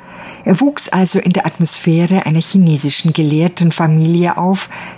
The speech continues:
die seinen Stil stark beeinflusste. Zwischen neunzehnhundertsechsundzwanzig und neunzehnhundertzweiunddreißig war er Mitglied einer Gesellschaft für Malerei und Kalligraphie,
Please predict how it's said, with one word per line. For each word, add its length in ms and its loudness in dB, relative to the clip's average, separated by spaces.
die 100 6
seinen 380 2
Stil 560 -2
stark 560 -4
beeinflusste. 840 0
Zwischen 360 0
neunzehnhundertsechsundzwanzig 1400 2
und 140 2
neunzehnhundertzweiunddreißig 1500 0
war 300 2
er 120 4
Mitglied 520 0
einer 160 2
Gesellschaft 640 -2
für 120 0
Malerei 580 0
und 160 0
Kalligraphie, 720 0